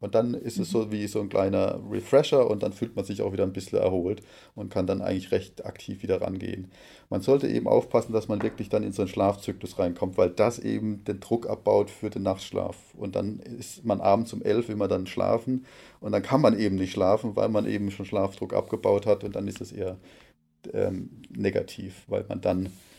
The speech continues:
Speaker 1: wach bleibt und dann ist man nachts wach und das führt dann eher zu so einer Ein-Durchschlafstörung.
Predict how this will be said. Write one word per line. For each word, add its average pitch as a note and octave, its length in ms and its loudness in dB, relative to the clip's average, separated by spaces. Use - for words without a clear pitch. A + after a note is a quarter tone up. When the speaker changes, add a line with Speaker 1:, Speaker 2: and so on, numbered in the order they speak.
Speaker 1:
wach F#3+ 260 2
bleibt G#2 460 2
und G2+ 120 -4
dann G2 140 -2
ist G2 120 -8
man F#2 120 -4
nachts G2+ 360 -6
wach G2+ 220 0
und G2+ 160 -6
das G2+ 120 -4
führt G2+ 200 -2
dann F#2+ 140 0
eher F#2+ 240 -2
zu - 100 -12
so - 140 -8
einer G2+ 180 -6
Ein-Durchschlafstörung. F#2+ 1040 -8